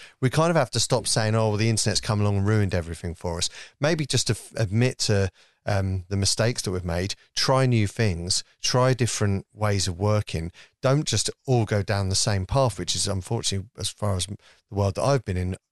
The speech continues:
my fear is that lots of media are going down the same path and potentially making lots of the same mistakes.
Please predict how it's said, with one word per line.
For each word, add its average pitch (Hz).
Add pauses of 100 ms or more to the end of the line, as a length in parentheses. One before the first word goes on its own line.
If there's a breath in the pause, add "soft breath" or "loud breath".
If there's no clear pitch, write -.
(140)
my 101
fear 110
is 95
that 90
lots 107
of 98
media 95
are 90
going 95
down 92
the 87
same 92
path 110 (460 loud breath)
and 95 (140)
potentially 120
making 92
lots -
of 90
the 90
same 92
mistakes. 87